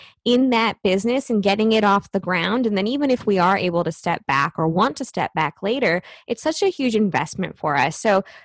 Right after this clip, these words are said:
making sure that you're, you're pursuing things for the right reasons, you're building the right communities. You know, uh, Lisa also has her own community, the G F R community, and there are a lot of really great, amazing people in there.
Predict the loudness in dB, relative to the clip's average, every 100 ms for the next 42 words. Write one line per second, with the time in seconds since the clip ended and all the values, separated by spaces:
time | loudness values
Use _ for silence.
0 | -4 0 2 2 2 2 2 2 2 0
1 | -2 -6 -4 -4 0 0 0 -2 -2 -2
2 | -4 -2 -2 -2 -4 -2 -2 0 -2 -2
3 | -6 _ _ -6 -4 2 4 4 2 2
4 | 0 -2 -4 0 2 2 2 0 0 -2
5 | 0 0 -2 0 0 2 4 4 4 2
6 | 0 -2 -20 -4 0 0 0 -2 2 2
7 | 2 0 2 2 0 -2 -4 -4 -2 -2
8 | -4 -2 0 2 0 0 0 0 -2 -4
9 | -2 -2 -2 -2 0 2 2 0 -2 -4
10 | -4 -4 -4 -4 -2 0 0 0 -2 -4
11 | -4 -2 0 2 0